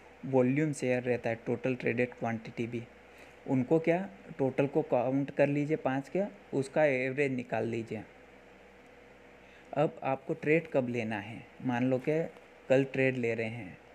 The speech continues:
आप डेली वॉच कर रहे हैं कि ये कब ब्रेकआउट देगा। आपको ट्रेड, ट्रेड जब लेना है, परफेक्ट ट्रेड, जब तक कि, जब ये लाइव मार्केट में, जब ये ब्रेकडाउन या ब्रेकआउट देगा,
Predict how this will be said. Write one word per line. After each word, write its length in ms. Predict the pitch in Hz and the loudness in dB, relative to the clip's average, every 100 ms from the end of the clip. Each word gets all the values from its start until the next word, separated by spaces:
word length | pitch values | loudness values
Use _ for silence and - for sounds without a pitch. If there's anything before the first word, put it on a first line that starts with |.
| - | -6
आप 260 | 117 123 123 - - - | -2 -2 -4 -12 -20 -16
डेली 340 | 147 139 131 139 | -4 0 2 2
वॉच 260 | 139 135 | 2 2
कर 180 | - 120 | 0 -6
रहे 160 | 117 123 | -4 -6
हैं 100 | 123 | -6
कि 80 | 131 | -6
ये 100 | 127 | -2
कब 180 | - 123 | 0 0
ब्रेकआउट 420 | 117 113 - 107 | 0 -2 -2 -4
देगा। 300 | 107 104 98 117 - - - - - | -4 -6 -8 -12 -16 -20 -20 -14 -4
आपको 260 | 113 - | -4 -2
ट्रेड, 380 | 160 - 135 143 - - - - - 151 - | -4 0 0 0 -6 -20 -20 -20 -14 -12 -4
ट्रेड 300 | 131 143 170 | 0 0 2
जब 200 | 160 160 | 2 4
लेना 240 | 147 135 127 | 0 -2 -2
है, 120 | 117 | -4
परफेक्ट 520 | - 117 139 151 - | -2 -2 0 -2 0
ट्रेड, 280 | 127 113 113 - - - - - - - - | -2 -4 -6 -10 -20 -20 -20 -20 -20 -20 -4
जब 220 | - - - - | -2 -2 0 2
तक 220 | 170 - | 2 0
कि, 200 | 113 95 - - - - | -6 -6 -10 -20 -16 -2
जब 240 | 135 147 | 0 2
ये 80 | 156 | 2
लाइव 300 | 135 127 147 | 4 2 2
मार्केट 480 | 139 117 - 110 110 | 0 -4 -4 -8 -6
में, 160 | 101 - - - - - - - - - - - | -10 -12 -18 -20 -20 -20 -20 -20 -20 -20 -14 -2
जब 200 | 139 135 | 0 2
ये 80 | 139 | 2
ब्रेकडाउन 680 | 127 123 123 131 131 139 | 2 0 2 0 0 -2
या 100 | 139 | -2
ब्रेकआउट 500 | 131 127 120 123 127 - | -2 -2 -2 -4 -6 -6
देगा, 320 | 123 117 110 | -4 -4 -6